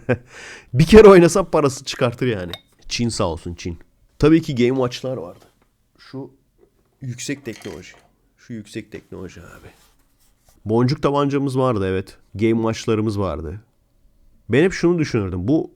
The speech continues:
bu tür yani buna benzer, bunun aynı model, pardon, bunun aynı modeli Game Watch'ım vardı. Şunun pili bitti gerçi de.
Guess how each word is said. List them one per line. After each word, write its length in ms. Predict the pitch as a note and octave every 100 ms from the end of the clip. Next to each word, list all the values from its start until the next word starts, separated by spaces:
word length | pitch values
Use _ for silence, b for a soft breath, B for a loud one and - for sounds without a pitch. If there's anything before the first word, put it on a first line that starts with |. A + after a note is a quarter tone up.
| _
bu 460 | - - A2+ A2+ F3
tür 320 | - C3 G#2
yani 340 | G2 F2 F2+
buna 220 | G2 B2 C3
benzer, 380 | B2 B2 D#3+ - - -
bunun 160 | A#2+
aynı 260 | C#3+ D3 C3+
model, 280 | G#2 F2+ E2
pardon, 360 | G#2+ G2+ F2
bunun 140 | F#2+ A2+
aynı 220 | B2+ C#3+
modeli 300 | A#2 G2 F2+
Game 220 | F#2 F2+
Watch'ım 280 | E2+ - E2+
vardı. 200 | A2+ D#3
Şunun 260 | - B2+ C3
pili 200 | B2+ C3
bitti 200 | C3 G2
gerçi 280 | F2+ -
de. 180 | F3 E2+